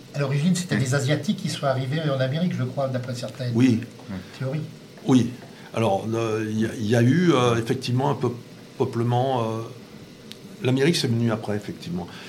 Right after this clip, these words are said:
Speaker 3: Donc, il y a eu, euh, l'Europe,
Speaker 2: Ouais.
Speaker 3: euh, l'Asie.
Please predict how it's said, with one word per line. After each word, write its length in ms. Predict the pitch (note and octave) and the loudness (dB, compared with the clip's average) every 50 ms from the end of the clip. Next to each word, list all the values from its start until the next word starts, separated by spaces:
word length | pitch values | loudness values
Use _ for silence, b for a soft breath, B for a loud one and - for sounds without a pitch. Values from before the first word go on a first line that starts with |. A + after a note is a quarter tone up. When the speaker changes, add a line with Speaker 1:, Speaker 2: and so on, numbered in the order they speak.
| B B | B B
Speaker 3:
Donc, 240 | - A2+ G#2+ A2 A2+ | 0 0 0 2 2
il 40 | A2+ | 4
y 60 | G#2 | 4
a 40 | G2+ | 4
eu, 200 | G#2 G#2 G#2 F#2+ | 4 4 4 4
euh, 200 | F#2 F#2+ F#2+ F2 F#2 F#2+ G2 - - - - | 4 2 2 0 -2 -4 -6 -8 -8 -4 0
l'Europe, 540 | A2 G#2+ A2 F#2+ F2+ G2+ A2 C3+ C#3 - C#3+ C3+ B2 A#2+ - - - - - | 2 4 4 4 6 6 4 4 4 2 0 0 -2 -4 -10 -14 -18 -16 -12
Speaker 2:
Ouais. 60 | G2+ F#2+ F#2+ F#2 - - - | -10 -8 -8 -10 -10 -10 -8
Speaker 3:
euh, 300 | F#2 F#2 G2 G2 G2 G2+ G2+ | -6 -4 -4 -4 -6 -6 -2
l'Asie. 560 | G2+ G#2 A2 G#2+ F2+ G2 G#2+ G#2+ A2 B2+ B2+ | 0 2 2 2 2 2 2 2 2 0 -2